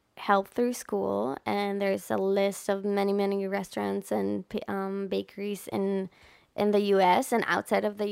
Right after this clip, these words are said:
U S, but I wanted to focus on the U S. Um, and then there's also, it's called Career Fair. So it's once every semester that a lot of, um,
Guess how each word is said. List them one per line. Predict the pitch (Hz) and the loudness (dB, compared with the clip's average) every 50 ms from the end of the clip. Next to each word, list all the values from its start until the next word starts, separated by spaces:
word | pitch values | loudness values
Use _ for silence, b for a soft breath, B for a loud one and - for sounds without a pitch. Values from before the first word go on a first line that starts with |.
| 208 | 0
U | 202 | 0
S, | 196 214 247 269 - - | 2 2 2 0 0 0
but | 220 202 - - | -2 -2 0 0
I | 208 202 190 196 | 0 2 2 4
wanted | 202 196 196 196 190 | 2 2 0 0 -4
to | - 208 | -6 -12
focus | - - 196 196 196 196 185 - | -4 -2 -2 -2 -2 -6 -4 -4
on | 202 208 | -4 -4
the | 202 196 202 196 196 | -2 -4 -2 -2 -4
U | |
S. | 190 190 202 233 - - - B B B B B B B B - | -4 -4 -6 -6 -8 -12 -20 B B B B B B B B -6
Um, | - 214 202 208 202 196 202 196 202 202 196 - | -2 0 0 2 4 4 4 4 2 2 -2 -2
and | - 214 208 208 208 | 0 0 0 2 2
then | 214 214 208 208 202 202 202 196 196 202 202 | 2 2 2 2 2 2 2 2 0 0 2
there's | 196 202 202 190 - | 2 0 0 2 2
also, | - 196 - - 214 208 208 208 - - | 0 0 2 2 2 4 4 2 0 -2
it's | - 196 - | -6 -8 -8
called | - - - 196 190 - | -8 -4 -4 -4 -4 -4
Career | - - 208 185 190 180 185 190 202 202 | -8 -8 -6 -4 -4 -4 -4 -4 -6 -6
Fair. | - 240 247 262 277 285 285 285 b b b b b | -6 -4 -4 -4 -4 -4 -6 -8 b b b b b
So | b - - 208 | b 2 4 6
it's | 202 202 196 - - - 208 | 6 6 4 0 -12 -12 -10
once | 190 202 214 202 202 208 214 208 - | -2 2 2 2 4 2 0 -2 0
every | 220 - 208 190 202 214 220 | 0 0 0 0 -2 -4 -4
semester | 208 - - 208 208 202 196 196 - - - 247 269 285 311 330 339 277 | -4 -2 0 0 2 2 0 0 -2 -4 -2 0 0 0 0 0 -2 0
that | 220 214 202 220 220 220 - - | 2 2 4 4 2 2 0 0
a | - 208 | 0 2
lot | 202 208 202 202 196 202 | 4 6 6 6 6 6
of, | 202 202 202 202 190 - - | 4 2 2 -2 -8 -8 -2
um, | - 208 196 196 202 202 196 196 196 196 196 196 196 | 0 0 2 2 0 0 0 0 0 -2 -2 -2 -4